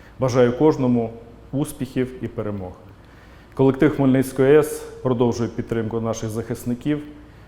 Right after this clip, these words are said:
За кошти кожного з працівників маємо можливість закуповувати необхідні матеріальні цінності, передавати нашим захисникам на передову.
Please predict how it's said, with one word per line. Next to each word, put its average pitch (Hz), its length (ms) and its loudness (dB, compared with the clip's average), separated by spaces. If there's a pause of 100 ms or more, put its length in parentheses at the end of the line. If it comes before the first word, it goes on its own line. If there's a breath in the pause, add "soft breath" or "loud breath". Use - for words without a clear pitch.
(120)
За 113 160 0
кошти 127 380 0
кожного 113 540 0
з - 60 -10
працівників 117 800 -4 (360)
маємо 117 320 0
можливість 110 760 -4 (140)
закуповувати 110 760 -4
необхідні 110 640 -6
матеріальні 107 500 -6
цінності, 135 480 -8
передавати 104 600 -6
нашим 101 320 -10 (520 loud breath)
захисникам 110 720 -6
на 107 80 -6
передову. 113 640 -4